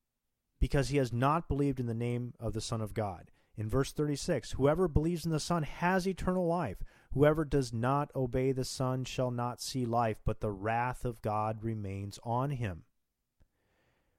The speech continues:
We need to proclaim the gospel, because it is the gospel that is the power of God unto salvation,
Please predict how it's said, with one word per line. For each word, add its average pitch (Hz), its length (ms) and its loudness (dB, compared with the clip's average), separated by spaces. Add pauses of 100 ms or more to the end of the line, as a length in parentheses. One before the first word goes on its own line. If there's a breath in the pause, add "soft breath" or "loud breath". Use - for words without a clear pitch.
(520)
We 151 380 -2
need 165 360 -2
to 151 200 -2
proclaim 143 840 0
the 139 80 2
gospel, 120 760 2
because 107 380 -2
it 117 80 -4
is 117 200 -4
the 127 120 0
gospel 135 720 4
that 131 140 2
is 113 160 -4
the 113 100 -2
power 110 380 0
of 98 100 -6
God 104 220 0
unto 101 200 -4
salvation, 95 760 -6